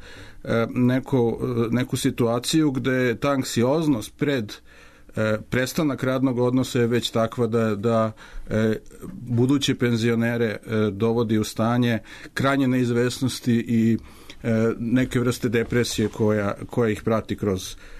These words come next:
kroz, e, taj, kako da kažem, e, poslednji period života. E, to je bilo, to je bio neki fokus. Mislim, to nije specifično samo za nas. Mislim, socijalna država kao koncept je već osamdesetih godina nam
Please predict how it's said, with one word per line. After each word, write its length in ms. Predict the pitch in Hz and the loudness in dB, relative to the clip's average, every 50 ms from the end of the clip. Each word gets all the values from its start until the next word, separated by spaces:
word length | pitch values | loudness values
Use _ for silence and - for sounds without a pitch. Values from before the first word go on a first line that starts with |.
| - - - - | -18 -14 -8 -4
kroz, 360 | 110 113 104 - - - - | -4 -2 -2 -2 -4 -6 -2
e, 340 | 110 107 107 101 101 101 101 - | 0 0 0 0 0 -2 -2 -2
taj, 340 | - 107 104 101 98 98 85 - - - - - - | -2 -2 0 0 -2 -2 -4 -8 -10 -12 -12 -10 -8
kako 160 | - 98 107 104 | -6 -2 -2 -2
da 60 | 95 | 0
kažem, 320 | - 107 104 104 95 98 - - - - - - - - - | 0 0 0 0 0 -2 -4 -8 -14 -18 -18 -18 -16 -14 -8
e, 280 | - 110 107 104 107 104 - - - - - - | -4 -2 0 0 0 0 -2 -6 -10 -12 -8 -4
poslednji 420 | - 120 113 - - 117 107 107 101 | -2 -2 -2 0 0 0 2 0 0
period 360 | - 117 110 104 107 98 90 | 0 0 0 0 0 -2 -2
života. 420 | 95 101 92 92 92 90 - - - - - - - - - - - - - - - | -2 -2 -2 -2 -4 -6 -8 -14 -18 -18 -18 -20 -20 -20 -20 -20 -20 -20 -18 -14 -10
E, 240 | - - 147 143 139 131 | -6 -2 -2 -2 0 0
to 140 | 185 190 196 | 0 0 0
je 60 | 185 | 0
bilo, 260 | 170 190 180 180 185 - - | 2 0 0 0 -2 -2 0
to 100 | 185 185 | 0 2
je 60 | 185 | 2
bio 160 | 175 180 175 | 2 0 0
neki 220 | 170 165 165 156 | 0 -2 -2 -2
fokus. 400 | 143 - 156 147 143 143 117 - | -2 0 0 -2 -2 -2 -2 0
Mislim, 220 | 127 143 139 151 135 | 0 0 0 0 -2
to 100 | 165 165 | -2 0
nije 180 | 170 175 165 | 0 0 -2
specifično 560 | - - 160 143 - 165 151 170 - 139 139 127 | -2 -2 -4 -2 0 -2 -2 -2 -2 -2 -2 -2
samo 280 | - 156 147 143 135 | 0 0 2 2 2
za 120 | 127 131 123 | 2 2 2
nas. 280 | 139 139 110 101 - | 2 0 0 -2 -4
Mislim, 220 | 110 104 - 104 98 | -4 -4 -4 -4 -4
socijalna 400 | - 113 107 - 127 117 117 113 | -2 -2 -2 0 0 0 2 2
država 380 | 110 113 110 117 123 113 107 | 0 0 0 0 0 0 0
kao 160 | - - 110 | 0 -2 -2
koncept 420 | - - 113 110 110 - 98 - 120 | 0 0 0 0 0 -2 -2 -2 0
je 60 | 110 | 0
već 160 | 110 110 123 | 0 0 0
osamdesetih 600 | 113 - 120 117 113 117 113 - - 113 120 117 107 | 0 0 0 2 2 2 0 0 -2 0 0 0 2
godina 360 | 117 123 117 120 117 113 117 | 2 2 2 2 2 2 2
nam 240 | 113 113 117 113 | 2 2 2 0